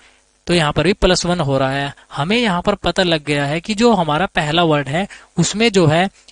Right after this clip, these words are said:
एक जोड़ने पर हमारा अगला answer प्राप्त हो रहा है, तो हम इसमें भी ऐसे ही करेंगे। देखिए कैसे, ये है बी एल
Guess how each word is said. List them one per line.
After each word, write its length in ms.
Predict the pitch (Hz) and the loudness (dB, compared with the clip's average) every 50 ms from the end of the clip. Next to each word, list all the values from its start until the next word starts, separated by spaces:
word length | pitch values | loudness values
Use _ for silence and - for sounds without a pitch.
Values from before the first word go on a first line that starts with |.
| _ _ - | _ _ -2
एक 240 | 180 214 247 240 - | 2 2 2 2 2
जोड़ने 400 | 202 190 180 170 165 160 160 156 | 2 4 4 4 4 2 -2 -2
पर 160 | - 185 180 | 0 0 0
हमारा 360 | - 156 143 139 143 151 170 | 0 -2 -2 -2 0 0 0
अगला 460 | 175 - 165 156 151 156 170 180 190 - - _ _ _ | 0 0 -2 0 2 2 2 2 0 -2 -6 _ _ _
answer 340 | 160 156 156 156 - 208 220 | -4 -4 -4 -2 -4 -4 -4
प्राप्त 360 | - - 185 170 160 - - | -2 0 2 2 2 2 0
हो 100 | 131 131 | -2 0
रहा 140 | 131 127 123 | 0 -2 -2
है, 160 | 123 123 123 | -4 -6 -8
तो 160 | 131 - 214 - | -2 0 0 0
हम 180 | 180 196 208 - - | 2 0 -4 -4 -6
इसमें 320 | 180 - - 175 170 160 147 | -6 -6 -4 -4 -4 -4 -4
भी 120 | 175 196 | -4 -4
ऐसे 240 | 185 185 165 170 160 | -2 -2 -2 -2 -2
ही 80 | 147 | -2
करेंगे। 340 | 139 143 131 127 127 127 135 | -4 -6 -8 -10 -10 -12 -8
देखिए 260 | 143 170 175 175 220 | -4 -4 -2 -2 -2
कैसे, 320 | - - 135 123 - 135 - - - - - _ _ - | -2 -2 -4 -4 -6 -8 -12 -16 -20 -20 -20 _ _ -6
ये 60 | 156 143 | -4 -2
है 100 | 165 185 | -2 -4
बी 500 | 185 160 - 175 185 196 208 220 233 226 - _ _ _ _ _ - - - - - | -4 -4 -4 -4 -2 -2 -2 -2 -4 -4 -8 _ _ _ _ _ -20 -20 -18 -6 -4
एल 360 | 156 156 160 170 185 202 214 | -4 -2 -2 -2 -2 -4 -4